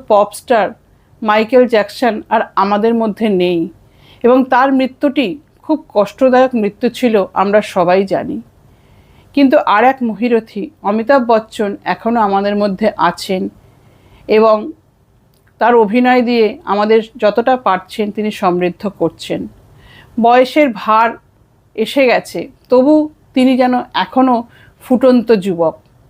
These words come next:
পর্দায় তার মুখটি একবার দেখা গেলে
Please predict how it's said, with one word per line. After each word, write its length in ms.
পর্দায় 460
তার 220
মুখটি 360
একবার 320
দেখা 340
গেলে 340